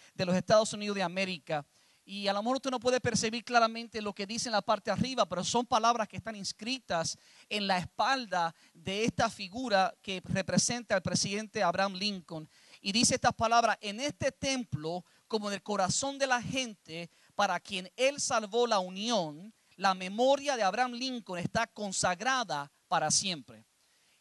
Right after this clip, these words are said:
Y yo me preguntaba, ¿por qué sería necesario dejar una marca física, visual, para que el pueblo realmente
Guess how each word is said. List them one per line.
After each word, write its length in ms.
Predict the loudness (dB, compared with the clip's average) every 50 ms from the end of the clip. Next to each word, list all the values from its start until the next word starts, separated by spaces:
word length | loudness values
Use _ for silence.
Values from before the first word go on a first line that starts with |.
| _ -10
Y 60 | -4
yo 80 | 0
me 80 | 0 0
preguntaba, 380 | 0 -2 -4 0 2 2 2 2
¿por 120 | -2 -8
qué 180 | -6 -4 -4 -2
sería 280 | -2 -2 -2 -2 -2
necesario 800 | -2 -2 -4 -2 -2 -2 0 0 2 0 0 0 -2 -4 -4 -6
dejar 440 | -4 -2 -2 0 2 2 2 0 0
una 240 | -2 -4 -4 -4
marca 720 | -4 -2 -2 0 0 0 -2 -4 _ -4 -2 -2 -2 -4 -6 _ _ _ _ _ _ _ _ _
física, 880 | -14 -8 -6 -4 -2 0 0 -2 -2 -4 _ -2 0 2 2 2 0 -2
visual, 800 | -6 -6 -4 -4 -4 -2 2 2 4 4 4 2 -2 -6 -12 -14 _ -2
para 280 | 0 0 2 0 -2
que 120 | -2 -6 -10
el 120 | -10 -12
pueblo 500 | -16 -14 -6 0 0 0 0 -2 -6 -6
realmente 640 | -4 -4 -6 -6 -6 -10 -12 -12 -10 -10 -10 -10